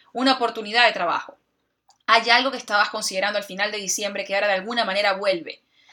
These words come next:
Pero ahora pide de ti que tomes una decisión a ver si lo tomas o no, y si la tomas,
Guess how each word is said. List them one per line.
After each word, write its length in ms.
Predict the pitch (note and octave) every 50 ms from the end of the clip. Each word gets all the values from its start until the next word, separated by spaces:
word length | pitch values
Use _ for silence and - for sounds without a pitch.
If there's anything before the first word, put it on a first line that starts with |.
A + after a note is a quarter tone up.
| - - _
Pero 160 | - G3+ A3+
ahora 160 | B3+ C4 B3+ -
pide 260 | C4+ C4+ C4 A#3+ A3
de 80 | G#3
ti 340 | G3+ G#3 - B3 B3 B3+ B3+
que 120 | - G#3 F#3+
tomes 240 | A3 A3 A3+ A#3
una 160 | A#3 A#3+ A#3 A#3
decisión 400 | A3+ A3+ G#3+ - - C4+ C#4 C4
a 80 | A3+
ver 120 | G3+ G3+ G3
si 120 | - A3+
lo 100 | G#3 G#3
tomas 240 | - C#4 C#4 C#4+ C4
o 60 | C4+
no, 240 | B3 A3 G#3+ A#3 A#3 -
y 100 | - A3+
si 140 | - - A3+
la 180 | G#3 F#3+ F#3 -
tomas, 480 | E4 E4+ C4+ G3+ F#3+ F#3+ G#3+ - -